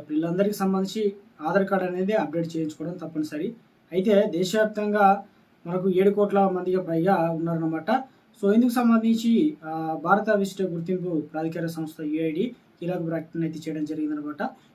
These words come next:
ఇక నుంచి వారికి అప్‌డేట్ చేసుకోవడానికి ఆధార్ సెంటర్‌లో కావచ్చు, సిఎస్సి సెంటర్‌లోకి అయితే వెళ్ళి మనం అప్‌డేట్ అయితే చేసుకుంటాం. అయితే ఎలాంటి కాకుండా గుడ్ న్యూస్ ఏంటంటే నేరుగా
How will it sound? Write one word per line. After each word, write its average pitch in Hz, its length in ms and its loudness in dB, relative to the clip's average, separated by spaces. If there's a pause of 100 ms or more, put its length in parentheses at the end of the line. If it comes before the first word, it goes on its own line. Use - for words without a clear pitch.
(100)
ఇక 190 100 -2
నుంచి 226 500 6
వారికి 185 420 0 (420)
అప్‌డేట్ 226 260 2
చేసుకోవడానికి 214 960 2 (500)
ఆధార్ 196 220 4
సెంటర్‌లో 185 460 -2
కావచ్చు, 170 540 -2
సిఎస్సి 180 400 -4
సెంటర్‌లోకి 165 440 -2
అయితే 156 160 -4
వెళ్ళి 160 240 -2
మనం 160 180 -2
అప్‌డేట్ 151 240 -6
అయితే 147 180 -6
చేసుకుంటాం. 147 560 -8
అయితే 156 220 -4
ఎలాంటి 170 420 -2
కాకుండా 165 460 -4
గుడ్ 156 260 -6
న్యూస్ 165 220 -6
ఏంటంటే 156 540 -6 (420)
నేరుగా 202 440 4